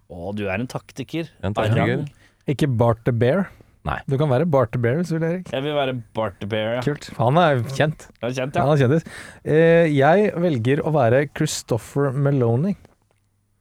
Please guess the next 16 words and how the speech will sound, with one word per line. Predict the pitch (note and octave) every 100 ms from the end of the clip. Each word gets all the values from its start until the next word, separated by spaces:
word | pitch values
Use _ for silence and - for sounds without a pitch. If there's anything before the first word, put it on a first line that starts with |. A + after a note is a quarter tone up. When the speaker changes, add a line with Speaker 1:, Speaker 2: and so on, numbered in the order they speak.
| _ _ _ _ -
Speaker 1:
Som | D#3
Speaker 3:
Som | D#3+
Speaker 1:
bare | E3+ F3
tar | E3 D3
en | D3+
telefon, | D3 G#2+ D3+ D4+
ja. | - - _ _
Speaker 3:
Som | - C#3 D3
er | B2+ C#3+
han | D3
politikiss | C#3+ A#2 A2 G#2+ G#2+ G#2+ B3+ - - _
på | D3+
nittitallet. | D3 B2+ C3+ E3 C4 - _ _ _
Tar | F#3+ F#3+
en | F3+
telefon, | F3 F3 B3+